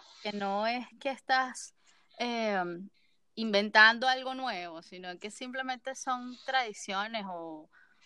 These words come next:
no sé cómo llamarlas, que, que la gente ha practicado durante tantos años y que obviamente funcionan y por eso seguimos practicando.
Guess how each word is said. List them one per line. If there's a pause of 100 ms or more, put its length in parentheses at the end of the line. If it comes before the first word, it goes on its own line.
(420)
no
sé
cómo
llamarlas,
que,
que
la
gente
ha
practicado
durante
tantos
años
y
que (880)
obviamente
funcionan
y
por
eso
seguimos
practicando.